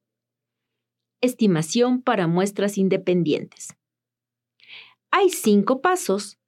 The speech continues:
que debemos completar para probar una hipótesis. Enunciar la hipótesis nula y la hipótesis alternativa.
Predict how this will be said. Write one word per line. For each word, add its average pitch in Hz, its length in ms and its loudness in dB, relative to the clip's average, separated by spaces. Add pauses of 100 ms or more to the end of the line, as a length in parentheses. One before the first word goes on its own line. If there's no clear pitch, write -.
(160)
que 330 100 2
debemos 302 500 0
completar 185 720 -2 (340)
para 349 300 0
probar 240 380 0
una 294 180 -2
hipótesis. - 800 -6 (880)
Enunciar 220 680 2
la 202 140 2
hipótesis 165 680 -2
nula 302 480 0 (240)
y 254 100 2
la 208 100 2
hipótesis 165 680 -2
alternativa. 294 800 -2